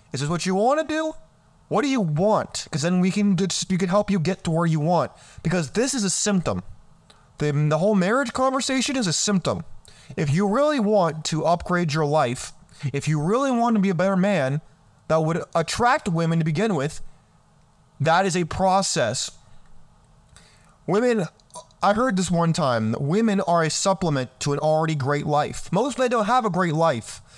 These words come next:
They think they need to have a wife to have a great life. Happy wife equals a happy life, which most of the time is totally false. Absolutely false. And tha-, that's the problem, is people don't say that.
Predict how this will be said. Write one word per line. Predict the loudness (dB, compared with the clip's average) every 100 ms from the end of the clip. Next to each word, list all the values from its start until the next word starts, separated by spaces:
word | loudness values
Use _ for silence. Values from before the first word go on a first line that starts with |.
| -4
They | -2
think | 0 0
they | 2
need | 2
to |
have | 2 2
a | 2
wife | 2 2 2 -4 -8 -2
to | 0
have | 2
a | 0
great | 0 0
life. | 2 2 0 -8 -16 -16 -2
Happy | -2 2 0
wife | 2 2 2 0 -8 -12 -4
equals | -2 0 0
a |
happy | 0 0 0
life, | 2 2 0 -6 -6
which | -4 -2 0
most | 2 0 0
of | -2
the |
time | 0 0 0 -2 -6 -4
is | -4 -2
totally | 0 2 2 0
false. | -2 0 0 0 -4 -10 -16 _ -20 -20 _ _ -2
Absolutely | 0 0 0 0 0 -2
false. | 0 0 0 -2 -8 -12 -20 -20 -20 _ -20 -20 -4
And | 0 0
tha-, | 0
that's | -2 0 0 -2
the | -4
problem, | 2 2 2 0
is | -2
people | -4 -4 -2
don't | -2 -2 -2 -4
say | -6 -4 -2 0 0
that. | 0 -2 -4